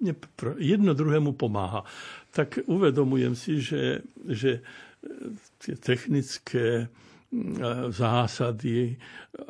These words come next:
takže sú užitočné pre človeka, že má tak, e, povedzme, štatistické metódy, alebo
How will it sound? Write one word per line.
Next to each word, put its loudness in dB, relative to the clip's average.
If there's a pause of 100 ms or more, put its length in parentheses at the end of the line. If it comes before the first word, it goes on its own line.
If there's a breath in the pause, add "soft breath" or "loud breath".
(380)
takže 0
sú 2
užitočné -2
pre -10
človeka, -4
že -2
má 0
tak, -4 (400 loud breath)
e, 2
povedzme, 0
štatistické -2
metódy, -2
alebo 0